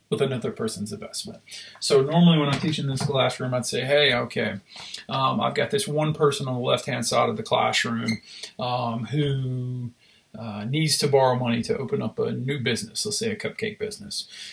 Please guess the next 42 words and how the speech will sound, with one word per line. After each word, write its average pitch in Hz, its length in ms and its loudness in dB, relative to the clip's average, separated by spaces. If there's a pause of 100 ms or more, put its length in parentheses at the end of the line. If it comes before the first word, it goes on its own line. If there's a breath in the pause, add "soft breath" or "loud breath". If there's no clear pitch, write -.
(140 loud breath)
Um, 127 720 0
and 135 120 -6
then 131 140 -4
I've 123 180 2
got 123 480 0 (380)
a 113 100 -6
dozen 151 460 8
or 135 80 2
more 131 240 0
people 123 320 -6
on 120 80 2
the 117 140 2
other 113 160 0
side, 110 560 -2 (340 loud breath)
um, 110 560 0 (800)
that, 139 800 4 (360 loud breath)
um, 117 520 -4 (520)
have 170 500 6
some 185 220 6
money 170 200 8
they 156 80 6
wanna 151 140 4
save 147 220 6
in 135 80 -2
the 117 40 2
bank. 113 240 0
They - 60 -4
wanna 117 160 -4
collect 135 320 -2
interest. - 560 -6 (100)
Um, 117 440 -6
we're 117 80 -6
gonna 120 120 -6
talk 123 160 -8
a - 60 -6
lot 143 300 6
about 131 200 4
interest - 320 -2
rate 113 200 -4
in 113 80 -10
this 113 100 -4
chapter. - 480 -10